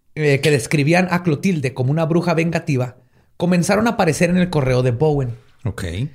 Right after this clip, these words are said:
Speaker 1: Decían que la mujer le había puesto un maleficio a su marido y que lo mató por celos.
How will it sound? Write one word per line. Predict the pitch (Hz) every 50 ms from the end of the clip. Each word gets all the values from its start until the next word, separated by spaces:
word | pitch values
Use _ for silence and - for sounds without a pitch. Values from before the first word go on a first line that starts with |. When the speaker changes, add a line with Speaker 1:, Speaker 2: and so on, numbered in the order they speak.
| - _ _ _ _ - - - - _ _ -
Speaker 1:
Decían | 135 147 165 - - - 262 262 262 262
que | 269 269
la | 254 226
mujer | 202 170 143 - 208 202 190 180 180 -
le | 156
había | 147 147 151 147
puesto | - 170 156 - - 170 156
un | 156 165 165 175
maleficio | 185 196 196 180 180 - 180 160 - - 160 156 -
a | - -
su | - - 190 185
marido | 185 180 160 147 127 113 113 117 - - - - _ _ _ _ _ _ _ _ _ -
y | 214 226 -
que | - 226
lo | 214 208
mató | 185 175 165 - - 123 120
por | 123 143 123
celos. | - - 170 156 147 120 - - - -